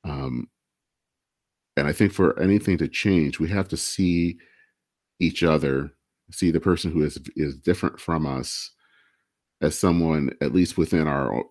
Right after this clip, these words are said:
within the Christian faith, as someone that is a child of God, even if we don't agree with them.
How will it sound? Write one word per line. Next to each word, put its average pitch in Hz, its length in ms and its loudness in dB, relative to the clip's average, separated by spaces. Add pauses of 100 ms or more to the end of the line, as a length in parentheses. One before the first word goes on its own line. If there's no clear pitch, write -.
(320)
within 95 300 2
the 85 80 2
Christian 73 400 -2
faith, 58 480 -6 (160)
as 73 340 -4
someone 76 300 -4
that 73 240 -4
is 73 400 -4 (380)
a 73 80 -4
child 73 320 -2
of - 120 -8
God, 62 380 -8 (120)
even 73 220 -2
if - 160 -6
we 78 120 0
don't 80 200 -2
agree 78 260 0
with 69 180 -6
them. 65 260 -8